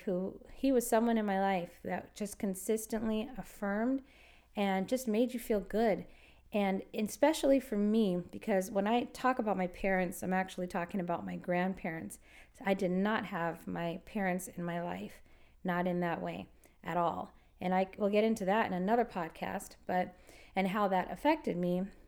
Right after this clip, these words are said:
but how I was able to actually move past it and, you know, continue to make something of my life. But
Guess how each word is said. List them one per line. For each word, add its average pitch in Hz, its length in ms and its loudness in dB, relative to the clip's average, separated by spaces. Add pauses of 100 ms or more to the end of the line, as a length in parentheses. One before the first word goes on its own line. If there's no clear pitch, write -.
(180)
but 190 160 4
how 196 200 0
I 196 80 4
was 185 160 -2
able 190 300 -2
to 180 180 -2
actually 180 600 -4 (120)
move 196 360 0 (300)
past 185 400 -4
it 175 160 2
and, 175 280 -2 (420)
you 202 140 -2
know, 170 160 2
continue 202 380 -2
to 190 60 2
make 180 200 0
something 180 340 -2
of 220 120 4
my 185 160 2
life. 175 320 -4 (100)
But 185 220 0